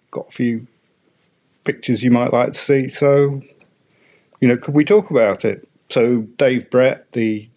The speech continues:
the editor of Way Ahead, said, "Yeah, yeah, come meet me in my local pub." We sat there in the pub, had a couple of pints, chatted about music. He looked at my photos and said, "Well, we've got a regular photographer for the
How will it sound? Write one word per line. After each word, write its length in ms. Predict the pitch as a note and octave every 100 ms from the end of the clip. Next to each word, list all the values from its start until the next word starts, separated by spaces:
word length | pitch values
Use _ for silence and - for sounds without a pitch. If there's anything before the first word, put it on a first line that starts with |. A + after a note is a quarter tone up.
| -
the 120 | A2+
editor 380 | A2+ A#2+ - G#2+
of 60 | G#2+
Way 240 | A2 G#2+
Ahead, 360 | G2+ A#2 A2+ -
said, 320 | - - -
"Yeah, 380 | D#4+ E4+ C#4 F#3
yeah, 280 | G3+ F#3
come 280 | E3 - D#3+ - -
meet 380 | C#3+ C3 C#3 B2
me 100 | B2
in 80 |
my 80 | A#2+
local 360 | A#2 A2+ A2+ G#2+
pub." 420 | - F#3 F3+ F3 - _ - - - -
We 80 | B2
sat 220 | - B2 A#2+
there 180 | A#2 G#2
in 100 | G#2+
the 60 |
pub, 240 | F#2+ F#3+ D3+
had 160 | B2
a 60 | G2+
couple 160 | - -
of 60 | -
pints, 360 | C3 D3 C#3 -
chatted 340 | - - B2
about 280 | A#2 A2+ G#2+
music. 500 | B2 B2+ C3 C3 C3
He 320 | B2 A#2 A#2 A#2+
looked 300 | A#2+ - A#2+
at 100 | C3+
my 100 | A#2+
photos 640 | B2+ A#2 - C3 B2 B2
and 100 | B2+
said, 240 | - C3+
"Well, 140 | A3 A#3+
we've 180 | F3 F#3
got 80 | D3
a 0 | C3+
regular 300 | C3 B2+ A#2 G#2
photographer 640 | - - A#2 B2+ - G#2+
for 120 | -
the 60 | G#2+